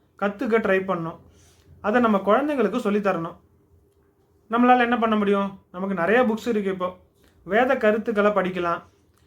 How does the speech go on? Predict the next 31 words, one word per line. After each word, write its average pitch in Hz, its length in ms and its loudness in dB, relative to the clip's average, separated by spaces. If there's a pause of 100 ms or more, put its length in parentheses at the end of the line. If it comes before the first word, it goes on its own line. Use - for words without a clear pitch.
(140)
இல்ல 247 200 2
அது 226 160 4
கஷ்டமா 226 400 -2
இருக்குன்னு 220 280 -2
ஃபீல் 208 160 -4
பண்ணீங்கன்னா 190 420 -4
பகவத்கீதை 208 680 0
புக் 185 140 -6
வாங்கி 196 300 0
படிக்கலாம். 165 560 -4 (680)
அதுவும் 240 320 -2
கஷ்டம்னு 226 460 0
ஃபீல் 214 200 -2
பண்ணீங்கன்னா 175 560 -4 (300)
கண்டிப்பா 220 500 2
ராமாயணம், 220 640 2
மகாபாரதத்தை 185 640 2
படிங்க. 165 500 -6 (320)
அதுல 254 280 -2
இருக்கிற 247 240 0
தர்ம 233 340 4
கருத்துக்களை 214 580 -2
தெரிஞ்சுக்கிட்டு 202 540 -4
நம்ம 180 260 -4
குழந்தைங்களுக்கு 208 500 -2
சொல்லிக் 190 280 -6
கொடுங்க. 156 420 -6 (760)
அது 214 240 0
தெரியும் 262 340 2
already 220 380 2
அப்படின்னா 190 640 0